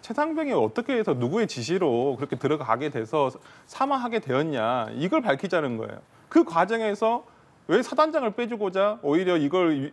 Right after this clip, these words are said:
어, 대통령실이든지 그 위-, 윗선에서 이걸 빼라고 하니까 그때부터 이 수사 외압 의혹이 불거지면서 문제가 됐던 거예요. 그대로 놔뒀으면 그냥 수사 결과 보고 그대로 겨-, 제일 처음에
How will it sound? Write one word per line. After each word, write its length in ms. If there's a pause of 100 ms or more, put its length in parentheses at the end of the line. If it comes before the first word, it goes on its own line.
어, 160
대통령실이든지 1500
그 200
위-, 340
윗선에서 520
이걸 240
빼라고 320
하니까 500 (140)
그때부터 440
이 280
수사 240
외압 340
의혹이 540 (200)
불거지면서 600
문제가 300
됐던 360
거예요. 220 (640)
그대로 280
놔뒀으면 720
그냥 200
수사 260
결과 300
보고 480
그대로 480
겨-, 180 (260)
제일 220
처음에 560